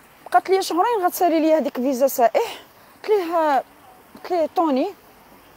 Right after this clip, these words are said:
راه بقات لي دو مو غتسالي فيزا سائح ونتسمى حارقه". قال لي: "لا، تخافيش، انا غنديك عند واحد المحاميه باش دير لك extension".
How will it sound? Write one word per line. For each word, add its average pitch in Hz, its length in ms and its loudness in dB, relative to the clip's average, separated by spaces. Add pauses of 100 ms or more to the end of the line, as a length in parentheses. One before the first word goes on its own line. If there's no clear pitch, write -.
(360)
راه 240 260 -2
بقات 320 200 -4
لي 294 160 4
دو 339 180 0
مو 339 220 4
غتسالي 311 400 0
فيزا 277 240 -4
سائح - 280 -4
ونتسمى 370 400 -2
حارقه". 349 420 2 (880)
قال 415 140 2
لي: 359 280 6
"لا، 240 240 6 (680)
تخافيش، 311 680 -2 (1120)
انا 330 100 0
غنديك 302 340 2
عند 262 160 0
واحد 294 240 -6
المحاميه 302 560 0
باش 311 180 -2
دير 262 160 0
لك 392 200 0
extension". 262 680 0